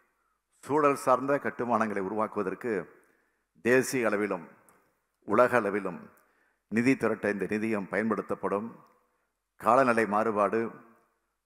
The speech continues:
புதுப்பிக்கத்தக்க எரிசக்தி, சுழற்சி பொருளாதாரம், வளங்குன்றா வளர்ச்சி போன்ற துறைகளில் புதிய நிறுவனங்களை துவங்குவதற்கு தமிழக அரசு சிறப்பு திட்டங்கள் அறிவிக்கும். தமிழ்நாடு இந்தியாவிற்கு சமூக நிதியில் மட்டுமல்ல,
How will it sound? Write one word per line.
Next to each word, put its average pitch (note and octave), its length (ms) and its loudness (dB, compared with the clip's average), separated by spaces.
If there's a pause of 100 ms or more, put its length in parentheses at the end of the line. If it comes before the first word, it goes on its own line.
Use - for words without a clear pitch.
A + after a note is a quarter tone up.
புதுப்பிக்கத்தக்க C3 720 -2
எரிசக்தி, G#2 680 -8 (580)
சுழற்சி C3 440 0
பொருளாதாரம், G#2 880 -2 (520)
வளங்குன்றா B2 540 4
வளர்ச்சி A2 320 0
போன்ற G2 300 -6
துறைகளில் G2 580 -6 (640)
புதிய C#3+ 480 2
நிறுவனங்களை A#2 540 -2
துவங்குவதற்கு G2+ 760 -6 (600)
தமிழக B2+ 400 6
அரசு A2+ 320 2
சிறப்பு A#2 380 -2
திட்டங்கள் G2+ 400 -6
அறிவிக்கும். F#2+ 640 -6 (640)
தமிழ்நாடு A#2 640 2
இந்தியாவிற்கு A2+ 520 0
சமூக A#2 400 0
நிதியில் G#2 260 -2
மட்டுமல்ல, F2 600 -6